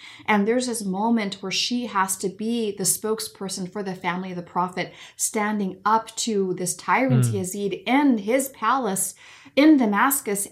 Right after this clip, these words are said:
Speaker 1: as his soldiers are actually saying, "Which woman of Ahl al-Bayt do you want for yourself?" I mean, can you imagine that? And she stands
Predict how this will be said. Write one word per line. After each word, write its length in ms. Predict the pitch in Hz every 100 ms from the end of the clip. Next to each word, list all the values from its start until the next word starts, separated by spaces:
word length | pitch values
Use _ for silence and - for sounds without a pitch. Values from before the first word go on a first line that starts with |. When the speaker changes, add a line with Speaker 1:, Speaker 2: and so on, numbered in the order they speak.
| -
Speaker 1:
as 220 | 220 202
his 300 | 190 269 -
soldiers 560 | - 262 320 247 220
are 160 | 202 175
actually 400 | 180 233 - 214
saying, 400 | 202 - 269 226 - - -
"Which 380 | 202 277 -
woman 420 | 220 202 294 254 202
of 120 | 208
Ahl 220 | 220 226
al-Bayt 380 | 196 220 233 -
do 80 | 202
you 100 | 196
want 240 | 202 -
for 120 | -
yourself?" 480 | 185 170 - 165 160
I 40 |
mean, 120 | 196 190
can 120 | 403
you 40 |
imagine 400 | 320 160 185 262 262
that? 200 | 277 - -
And 160 | 208 196
she 240 | - 269
stands 400 | 254 - 220 196